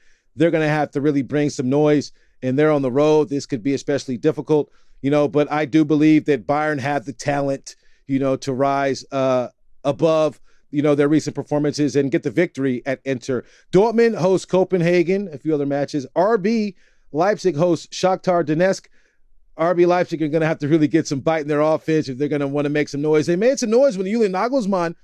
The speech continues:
was leading them in the Champions League. They made it quite deep in that tournament. You know, uh, not so much success lately, but, you know,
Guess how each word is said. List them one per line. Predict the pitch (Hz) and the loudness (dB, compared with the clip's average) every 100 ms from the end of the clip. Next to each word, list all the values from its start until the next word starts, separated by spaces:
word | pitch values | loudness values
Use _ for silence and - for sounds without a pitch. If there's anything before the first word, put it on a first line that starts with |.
| - - | -20 -10
was | 170 135 | -4 -2
leading | 185 180 | 0 0
them | 175 | 0
in | 170 | -2
the | 156 | -2
Champions | 175 170 170 160 143 | 0 0 2 0 2
League. | 180 175 | 4 4
They | 165 | 2
made | 175 202 | 2 2
it | 190 | 2
quite | - 196 180 143 | 0 -2 -2 -2
deep | 190 185 | -6 -4
in | 185 | -2
that | 175 165 | -2 -2
tournament. | 180 180 185 175 _ _ _ _ - | -2 -2 -2 -4 _ _ _ _ -8
You | 180 | -2
know, | 170 170 160 | 2 2 0
uh, | 160 151 | 0 0
not | 151 180 170 | 0 -2 -4
so | - 175 | -2 0
much | 170 170 | 2 -2
success | - 139 - 165 151 - 120 | -4 -8 -2 0 0 -6 -10
lately, | 131 175 190 202 208 | 0 2 2 0 0
but, | 165 165 - _ _ _ | 0 0 -2 _ _ _
you | 156 | -4
know, | 170 170 165 | 2 2 2